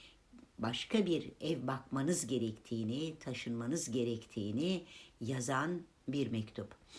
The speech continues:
Ben şimdiden hazırlıklı olasınız diye, en azından kontrol edesiniz diye, e, ya da bir yeni eve çıkacaksanız,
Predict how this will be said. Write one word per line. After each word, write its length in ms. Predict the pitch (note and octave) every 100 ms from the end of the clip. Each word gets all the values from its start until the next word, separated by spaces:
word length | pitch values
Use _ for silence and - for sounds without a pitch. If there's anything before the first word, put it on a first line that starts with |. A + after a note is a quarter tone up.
| - - - -
Ben 420 | F3 G#3 A3+ A3+
şimdiden 500 | - A#3 G#3 A3 G#3+
hazırlıklı 600 | F#3+ G#3 G3 G3 G3 G#3
olasınız 600 | F3 E3+ E3+ D3+ B2 A2+
diye, 260 | A2+ G#2+ C3
en 260 | - F#3+
azından 540 | G3 G3 F3+ F3 F3 E3+
kontrol 440 | D#3 D3 D3 F3+
edesiniz 680 | - C3+ B2+ - G#2 G#2+ -
diye, 340 | G#2+ A2 B2+
e, 360 | - - B2+ A#2
ya 240 | B2 E3+
da 200 | F3+ D3+ C#3+
bir 140 | F3
yeni 340 | D#3 D#3+ F3+
eve 180 | F3 D#3+
çıkacaksanız, 840 | - D#3+ D#3 G3 - F3+ C#3 A#2+